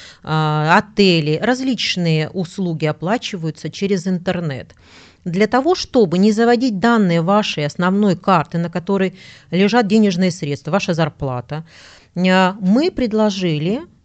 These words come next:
вариант виртуальной карты. Вы оформляете через интернет-банк, даже не обращаясь в офис. Она выпускается тут же для вас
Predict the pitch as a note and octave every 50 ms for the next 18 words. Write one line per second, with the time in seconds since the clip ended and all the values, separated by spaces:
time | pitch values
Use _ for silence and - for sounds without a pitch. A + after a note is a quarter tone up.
0 | _ _ - D#3+ E3+ F3 E3 E3 E3+ G#3 C4+ C4+ - G3 E3+ E3 - E3 D#3 D#3+
1 | E3+ F3 F#3 F#3 F3+ F#3 - D#3 C3+ - - - - - - D3+ D3 - _ _
2 | _ _ _ _ _ _ - - _ _ A3 G#3+ D4+ F4+ D#4+ C#4+ - C4 A#3+ A#3+
3 | A#3+ B3+ C4+ D4 D#4+ D#4 - A3 G#3 - G#3+ G3 G3+ F3+ G3+ G#3 G3+ A#3 A3+ A#3+
4 | C#4+ D4+ A#3+ F#3+ G#3 A#3 B3+ B3 - F3 E3+ D#3 B3 D4+ E4 D4+ C4+ A3+ G#3+ G3+
5 | F#3+ E3 F3+ F#3+ F#3 E3+ - - - A#3 B3+ A#3+ F#3+ - - - F#3 A3 B3 B3
6 | - - - A3+ C#4 - - - _ _ _ _ _ _ _ _ _ _ - -
7 | - - _ - - F#3+ A3 D#4 E4+ D4 C#4+ G3 A#3+ A#3 - - - D4 D4 C4+
8 | C4 - - A#3+ A3+ - _ - A#3+ G#3+ F#3+ F3+ F#3 - A3 G#3 A#3 A#3+ A#3 A#3+
9 | A#3+ B3+ B3 C4 - - -